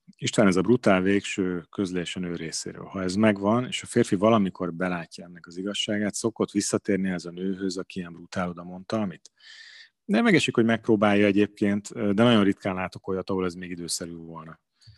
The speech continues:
De, de lehet. Tehát, hogy most elvileg ez nincs kizárva, hogy, hogy ő visszatér, és pont jókor tér vissza, mert te még tudod őt fogadni.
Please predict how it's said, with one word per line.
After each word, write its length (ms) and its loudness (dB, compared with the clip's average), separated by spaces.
De, 220 6
de 160 6
lehet. 400 4
Tehát, 180 0
hogy 100 6
most 200 4
elvileg 380 6
ez 100 2
nincs 200 -2
kizárva, 520 -4
hogy, 420 -6
hogy 240 2
ő 200 8
visszatér, 600 4
és 120 -2
pont 240 -2
jókor 360 -2
tér 280 -4
vissza, 320 -4
mert 240 -6
te 100 -12
még 200 -18
tudod 320 -2
őt 100 -10
fogadni. 520 -6